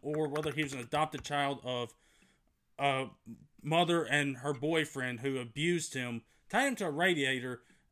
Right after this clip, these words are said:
and basically hu-, hurt his brain to the max.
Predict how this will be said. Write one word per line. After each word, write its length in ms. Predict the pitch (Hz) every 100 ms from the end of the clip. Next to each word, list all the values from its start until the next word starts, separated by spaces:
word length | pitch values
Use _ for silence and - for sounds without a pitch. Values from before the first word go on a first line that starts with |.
| _ -
and 520 | 151 147 143 127 117
basically 640 | 208 285 - 208 170 -
hu-, 760 | - - _ _ _ _ _ 135
hurt 220 | - 226 220
his 120 | 117
brain 360 | - 156 156
to 100 | 135
the 100 | 120
max. 600 | 113 135 107 - - -